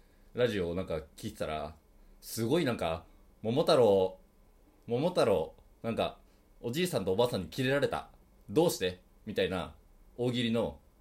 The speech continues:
ネタをぼ-、募集するコーナーがあって、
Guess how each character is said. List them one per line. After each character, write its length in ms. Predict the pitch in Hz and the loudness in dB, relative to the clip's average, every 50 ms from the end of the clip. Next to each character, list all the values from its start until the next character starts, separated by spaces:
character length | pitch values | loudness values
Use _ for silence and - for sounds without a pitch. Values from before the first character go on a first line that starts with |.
| - _ - _ - | -20 _ -20 _ -14
ネ 140 | - 110 101 | -10 -8 -2
タ 240 | - 117 110 110 - - - - | 0 0 0 0 -4 -10 -8 -4
を 120 | 120 110 | -4 -4
ぼ-、 260 | 92 90 104 113 - - | -2 -2 -4 -4 -4 -6
募 160 | - 104 98 101 | -8 -6 -6 -4
集 140 | - 117 | -4 -4
す 140 | 113 - 113 | -6 -6 -4
る 280 | 104 107 107 107 - - _ - | -4 -4 -4 -6 -8 -12 _ -6
コ 120 | - 117 | -4 -2
ー 40 | 104 | -2
ナ 100 | 101 98 | 0 0
ー 20 | 101 | 0
が 60 | 98 | 0
あ 20 | 98 | -2
っ 100 | - - | -2 -4
て、 220 | - 76 73 73 | -6 -6 -6 -8